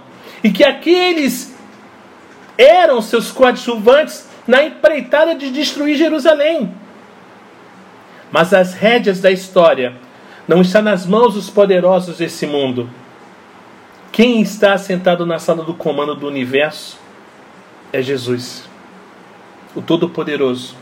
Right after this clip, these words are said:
É Ele quem conduz a história para o fim glorioso. E eu quero concluir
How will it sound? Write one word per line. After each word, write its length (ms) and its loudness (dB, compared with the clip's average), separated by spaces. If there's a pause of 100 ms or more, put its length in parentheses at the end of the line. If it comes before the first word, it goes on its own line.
(1200)
É 100 4
Ele 280 4
quem 200 0
conduz 520 0
a 80 6
história 500 0
para 240 -2
o 40 -6
fim 300 -2
glorioso. 680 -2 (2250)
E 80 0
eu 80 0
quero 220 2
concluir 680 -2